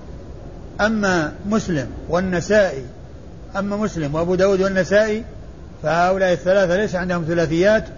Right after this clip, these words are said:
بل أعلى ما عندهم الرباعيات، أعلى ما عندهم الرباعيات.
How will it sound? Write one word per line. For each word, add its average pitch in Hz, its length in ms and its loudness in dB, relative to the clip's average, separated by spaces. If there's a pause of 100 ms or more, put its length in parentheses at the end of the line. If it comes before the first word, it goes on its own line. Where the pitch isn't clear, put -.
(600)
بل 180 140 2
أعلى 180 400 2
ما 185 160 -2
عندهم 170 480 -2 (800)
الرباعيات، 160 720 2 (880)
أعلى 170 280 2
ما 160 140 0
عندهم 170 500 0 (480)
الرباعيات. 185 720 4